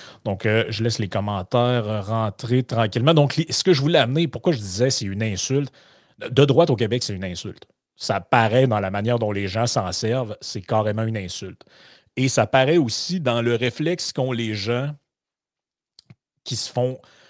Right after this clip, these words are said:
l'ancienne gauche qui se fait attaquer par la nouvelle, qu'est-ce qu'elle fait en général ? Elle dit pas, « Oui, oui, je, je, vous avez raison, je suis rendue de droite. » Elle fait... elle s'excuse et elle dit en général, « Mais écoutez, moi, j'ai,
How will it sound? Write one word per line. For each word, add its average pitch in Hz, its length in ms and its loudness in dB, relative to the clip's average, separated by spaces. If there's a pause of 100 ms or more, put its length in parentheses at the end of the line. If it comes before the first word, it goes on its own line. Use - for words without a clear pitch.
(200)
l'ancienne 151 600 -2
gauche 131 440 -4
qui - 100 -14
se - 120 -8
fait 117 120 -4
attaquer 123 520 -4
par 95 160 -4
la 95 140 -6
nouvelle, 113 560 -6
qu'est-ce 180 200 -4
qu'elle 113 140 -2
fait 120 220 -4
en 104 80 -8
général ? 90 640 -12
Elle 95 160 -14
dit 92 160 -10
pas, « 139 140 2
Oui, 110 240 -4
oui, 117 140 -8
je, - 380 -12
je, - 220 -20
vous 85 240 -16
avez 98 160 -10
raison, 95 320 -8
je 104 40 -6
suis 98 80 -10
rendue 90 200 -12
de 90 60 -18
droite. » 113 320 -2
Elle - 40 -8
fait... - 200 -8 (260)
elle 104 100 -6
s'excuse 151 880 -4 (240)
et 110 120 -6
elle 107 100 -6
dit 113 180 -2
en 139 80 0
général, « 113 460 -2 (220)
Mais 165 160 -2
écoutez, 196 500 -4 (160)
moi, 240 260 2
j'ai, 131 160 -6